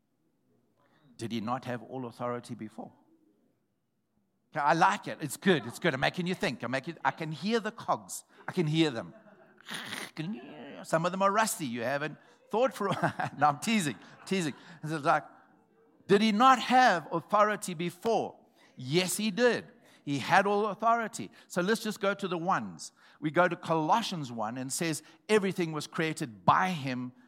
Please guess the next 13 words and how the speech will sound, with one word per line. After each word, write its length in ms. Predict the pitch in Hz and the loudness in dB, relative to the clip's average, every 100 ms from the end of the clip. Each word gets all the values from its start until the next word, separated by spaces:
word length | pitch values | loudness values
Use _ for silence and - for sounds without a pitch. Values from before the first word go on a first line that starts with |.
| _ - | _ -8
and 180 | 139 131 | -8 -6
for 380 | - 190 175 | 4 4 4
him. 280 | 123 104 - - _ _ _ - | 0 -8 -10 -20 _ _ _ -4
Everything 500 | 156 196 196 165 156 | 4 4 4 0 -4
exists 580 | 127 - 175 - - - _ - | -4 -2 -2 -2 -10 -12 _ -6
through 240 | 180 190 - | -2 -2 -2
and 240 | 139 131 | -4 -4
for 280 | - 170 147 | -4 -2 0
him. 280 | 151 120 95 _ _ - | -2 -4 -6 _ _ -18
So 120 | - 180 | -6 -2
that's 180 | 196 | -2
Colossians 500 | - 190 180 180 160 | -2 -2 -2 -2 -8
one. 240 | 147 147 | -2 -2